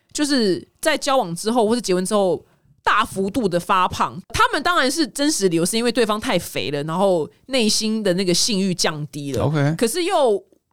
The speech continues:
Speaker 1: 总不能就是跟对方说，“哎，你好胖，你去运动。”因为对方听了会不高兴。
Speaker 2: 嗯。
Speaker 1: 所以其实这个问题有两个层次，第一个是，如果你的伴侣真的是一直大发胖的话，该怎么样鼓励他去运动？再第二个就是，譬如说，刚刚第一个就爬山的那个，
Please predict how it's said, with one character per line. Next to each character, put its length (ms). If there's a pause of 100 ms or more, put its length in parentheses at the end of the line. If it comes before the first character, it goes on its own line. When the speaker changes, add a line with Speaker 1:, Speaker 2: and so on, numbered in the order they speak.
(160)
Speaker 1:
总 180
不 120
能 200
就 120
是 120
跟 200
对 100
方 160
说 180
，“哎， 40
你 100
好 120
胖， 220
你 60
去 160
运 220
动。” 100
因 60
为 80
对 100
方 140
听 100
了 60
会 60
不 100
高 260
兴。 300
Speaker 2:
嗯。 200 (280)
Speaker 1:
所 120
以 40
其 100
实 60
这 180
个 80
问 180
题 140
有 200
两 220
个 300 (160)
层 260
次， 220
第 220
一 80
个 100
是， 380 (340)
如 140
果 120
你 80
的 80
伴 220
侣 100
真 140
的 100
是 260
一 100
直 100
大 240
发 220
胖 200
的 80
话， 320 (220)
该 100
怎 140
么 80
样 140
鼓 140
励 80
他 120
去 120
运 140
动？ 140
再 160
第 200
二 40
个 140
就 120
是， 80
譬 140
如 60
说， 200 (320)
刚 140
刚 100
第 140
一 60
个 40
就 120
爬 240
山 160
的 80
那 120
个， 320